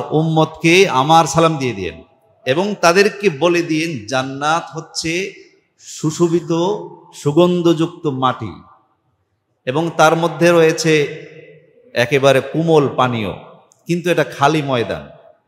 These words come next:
যেমন ধরুন, কেউ আশুলিয়াতে একটা জায়গা কিনলেন, উত্তরাতে একটা জায়গা কিনলেন, অমুক জায়গায় জায়গা কিনলেন, জায়গা কি একদম খালি? খালি না জায়গাটা? আপনার অর্থ অনুযায়ী, আপনার সময়, অর্থ, মেহনতের বিনিময়ে আস্তে আস্তে এটাতে বিল্ডিং হয়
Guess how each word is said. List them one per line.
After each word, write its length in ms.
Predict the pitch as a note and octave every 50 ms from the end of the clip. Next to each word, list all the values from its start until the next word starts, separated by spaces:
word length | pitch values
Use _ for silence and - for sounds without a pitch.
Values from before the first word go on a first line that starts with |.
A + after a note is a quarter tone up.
| _ _ _ _ _ _ _ _ _ _ _ _ _ _ _ _ _ _ _ B2
যেমন 320 | A#2+ E3 F#3 G3+ G3+ G3+
ধরুন, 480 | F3 F#3+ G3 G3+ G3 F#3+ F#3 - - -
কেউ 140 | E3+ E3+ E3
আশুলিয়াতে 560 | B2+ C#3 D3+ - - E3+ F3 F3+ F3 D#3 E3+
একটা 140 | E3 E3 D3+
জায়গা 260 | C3 D3 D3 D3 D3
কিনলেন, 440 | C#3 C3+ B2+ A#2+ A2 F#2+ E2+ E2 D#2+ - - _ _ _ _ _ _ _ _ _ _ _ _ _ -
উত্তরাতে 440 | E3 D3+ - - E3+ D#3+ D#3+ C#3 D#3
একটা 120 | C#3 D3+
জায়গা 280 | B2+ C3+ D3 D3 C#3+ C3+
কিনলেন, 320 | - C#3 B2 A2+ G#2+ G#2 G2
অমুক 240 | - D3+ E3 E3 E3
জায়গায় 200 | E3 E3 D3+ B2+
জায়গা 220 | C3+ C#3+ C#3 C3+ B2+
কিনলেন, 340 | - A#2 G#2+ G2 F#2 F2+
জায়গা 240 | G2 A#2+ C3 C#3 D3
কি 140 | C#3+ D3+ D3
একদম 220 | C3+ C3+ D3 D3 C3 -
খালি? 260 | - C#3 A#2 G2 F2+ - - _ -
খালি 180 | B2+ C3+ D#3+ D#3+
না 100 | D#3+ D#3
জায়গাটা? 400 | E3+ E3+ E3+ E3+ E3+ F#3 F3+ F#3 - - _ _ _ _ _ _ _ _ _ _ _ _ _ _ _ _ _ _ _
আপনার 340 | - D#3 E3+ F3+ G3+ G3 G3
অর্থ 320 | F3 F#3+ F#3+ - - - G3
অনুযায়ী, 540 | G3+ G3 F#3 E3+ D3 C#3+ B2+ G#2 F#2+ F#2
আপনার 440 | - - C#3 D3 - E3 E3 D#3+ D3+
সময়, 520 | - - C3+ D#3 D#3+ D#3+ D#3 D#3 D3+ C#3+ C3
অর্থ, 320 | C#3+ D3 - - - D3
মেহনতের 640 | C#3+ C#3 B2 B2+ C#3 C#3+ D3+ D#3 D#3 D3+ - D3+ C#3
বিনিময়ে 340 | C#3 D3 C#3+ C#3+ C3+ C3 B2+
আস্তে 280 | B2+ - - - C#3+
আস্তে 220 | C3+ A#2 - C#3 B2+
এটাতে 220 | B2 B2 A#2+ A2+
বিল্ডিং 400 | F#2 G2+ A2+ A#2+ B2 C3 A#2+ A#2
হয় 240 | G#2 F#2 E2+ D2+